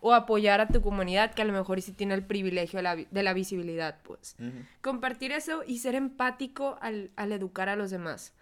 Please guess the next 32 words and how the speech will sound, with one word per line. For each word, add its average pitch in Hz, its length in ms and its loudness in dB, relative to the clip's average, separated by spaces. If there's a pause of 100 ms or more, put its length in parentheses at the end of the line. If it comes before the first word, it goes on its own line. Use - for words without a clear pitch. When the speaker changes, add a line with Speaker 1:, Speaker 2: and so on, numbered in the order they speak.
(220)
Speaker 2:
Si 247 160 -4
tú 294 240 -4
como, 285 540 -2
como 240 180 -2
homosexual 220 760 -2 (380)
te 240 120 0
cagan 254 360 2
ese 247 160 -4
tipo 254 240 -4
de 240 80 -4
comentarios 196 640 -2
y 202 40 -10
te 202 100 -4
emperra 214 800 0
y, 202 260 -4
y 208 80 -4
quieres 233 340 -2
sacar 214 280 -2
al 214 100 0
activista, 190 680 -4 (480)
también 214 560 -4 (120)
hay 220 120 -6
que 214 120 -6
tener 214 260 -4
respeto 214 540 -8
por 226 120 -8
las 220 200 -6
personas 208 440 -6
que 202 120 -8
nos 196 160 -6
preguntan 185 680 -2
cómo. 160 260 -4